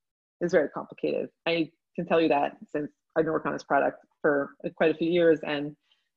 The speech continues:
it was hard to get that to happen in a decent amount of time and perfectly and without crashing the WordPress server. Just <laughs> that's behind the scenes. Um, we also do other things to support dynamic types of functionality.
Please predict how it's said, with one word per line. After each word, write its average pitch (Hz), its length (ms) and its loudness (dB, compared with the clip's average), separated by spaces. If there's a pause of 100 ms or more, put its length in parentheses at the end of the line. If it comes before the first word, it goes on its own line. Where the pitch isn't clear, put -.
it 208 40 6
was 185 120 2
hard 165 180 2
to 170 60 -6
get 156 180 0
that 139 180 2
to 175 60 -8
happen 147 480 -6 (400)
in 170 120 -2
a 160 60 -2
decent 220 300 0
amount 185 220 0
of 175 100 -10
time 151 440 0 (100)
and 143 140 -4
perfectly 143 560 -2 (260)
and 165 100 -8
without 147 220 -2
crashing 147 380 -4
the 143 180 -2
WordPress 151 420 -2
server. - 340 -6 (280)
Just 185 140 -6 (200)
<laughs> - 240 -14
that's 202 200 0
behind 185 280 0
the 160 40 0
scenes. 170 340 -4 (500)
Um, 175 440 0 (340)
we 202 100 6
also 226 200 4
do 196 280 4
other 185 240 2
things 151 360 -8
to 165 80 -6
support 165 460 -2
dynamic 147 440 -4
types - 200 -8
of - 60 -16
functionality. 147 500 -2